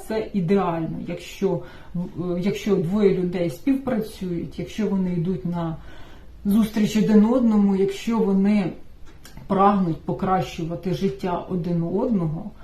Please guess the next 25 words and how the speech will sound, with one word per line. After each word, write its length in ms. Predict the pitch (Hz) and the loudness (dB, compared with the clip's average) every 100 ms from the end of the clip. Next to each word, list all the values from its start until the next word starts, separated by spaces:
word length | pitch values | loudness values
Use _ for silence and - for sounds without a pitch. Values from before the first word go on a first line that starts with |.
| - - - | -20 -18 -4
то 160 | 202 196 | 0 0
да. 400 | 170 185 175 165 - - - | 0 -2 -4 -12 -18 -12 -2
А 40 | |
якщо 460 | 190 214 - 262 254 | 0 0 0 2 2
це 300 | - - 220 | 2 0 4
нещасний 720 | 196 196 - 202 202 - 175 | 4 2 -2 -2 -2 -4 -6
шлюб, 340 | - 185 240 - | -4 -4 -4 -2
якщо 320 | 180 - 202 | -6 -4 -6
страждають 800 | - 175 170 165 190 196 175 - | -6 -6 -4 -2 -2 -2 -4 -4
як, 260 | 180 175 180 | -4 -4 -6
е, 240 | 175 170 | -4 -4
чоловік, 520 | - 196 185 185 185 | -2 0 2 2 2
жінка 500 | 160 165 196 185 - | 0 0 0 0 -2
і 100 | 170 | -2
їхні 400 | 170 180 - 170 | -2 -4 -6 -6
діти, 640 | 170 156 202 262 - 165 - - - - | -4 -2 -2 -4 -6 -6 -6 -12 -12 -4
ну, 120 | 180 | 0
я 200 | 160 208 | 0 0
вважаю, 440 | 240 220 185 180 | 0 -2 -2 -2
що 240 | 147 - 175 | -4 -6 -4
не 180 | 175 196 | -4 -4
треба 380 | - 190 160 | -2 -2 -2
такий 400 | 160 165 - 170 | -6 -8 -10 -8
шлюб 400 | 143 - 170 220 - | -8 -4 -4 -4 -6
зберігати. 840 | - - 170 170 147 135 - - | -12 -6 -4 -4 -6 -8 -12 -16